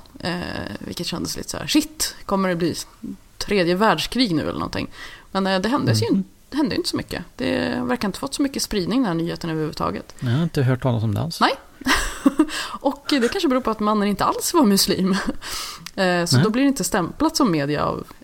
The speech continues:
Speaker 1: som ett terrorbrott, utan som bara en ensam galning. Och ensamma galningar behöver man inte alltid skriva om, liksom. Eh,
Speaker 2: Nej.
Speaker 1: det är intressant hur alla, eh, kristna, han verkar vara Jehovas vittnen här,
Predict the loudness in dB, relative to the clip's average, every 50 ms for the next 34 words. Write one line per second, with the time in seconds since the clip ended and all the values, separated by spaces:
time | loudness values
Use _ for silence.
0 | -14 -10 -4 -2 0 0 0 -2 -2 -2 0 0 0 0 0 0 0 -2 -2 -4
1 | -8 -6 -4 -2 0 2 0 0 0 -2 0 2 2 2 2 0 2 2 2 2
2 | 2 2 0 2 2 4 2 2 2 0 0 -2 -2 -2 -2 -2 -2 0 0 0
3 | 2 4 4 4 4 2 2 0 0 0 -2 -2 -2 -4 -4 -6 -6 -6 -6 -6
4 | -6 -4 -4 -2 -2 -4 -4 -6 -8 -10 -10 -10 -12 -12 -16 -20 -20 -20 -20 -20
5 | -20 -20 -20 -20 _ -20 -20 -20 _ _ -12 -12 -12 -12 -12 -16 -16 -18 -8 -2
6 | 0 2 4 4 6 6 6 4 2 0 -2 0 2 2 2 2 2 0 0 0
7 | 0 0 -2 -4 -4 -2 0 0 0 0 -2 -4 -6 -8 -8 -8 -4 -4 -2 -2
8 | -4 -4 -2 -2 0 0 -2 -2 -2 -2 -2 -2 -2 -2 -6 -12 -20 -20 -18 -18
9 | -16 -16 -18 -12 -6 -2 0 2 2 2 0 0 2 2 2 2 2 2 0 0
10 | 0 0 -2 -2 -4 -4 -4 -2 -2 -2 -2 -4 -6 -8